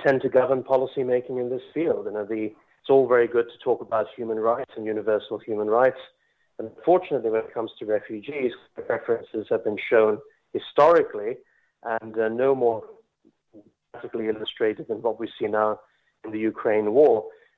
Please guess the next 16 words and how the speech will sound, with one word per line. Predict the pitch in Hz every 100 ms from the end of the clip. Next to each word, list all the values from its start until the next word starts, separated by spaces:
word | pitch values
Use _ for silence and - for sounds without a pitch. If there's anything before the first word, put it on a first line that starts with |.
| -
You | 110
know, | 107
of | -
course, | - 139 123 -
those | 117 110 -
fleeing | 117 110
the | 104
conflict | - 113 110 - -
should | - -
be |
given, | 104 110 104 98 _ _ _ _ -
you |
know, | 107 113
all | 117 113
the | 110
measures | 110 107 110 104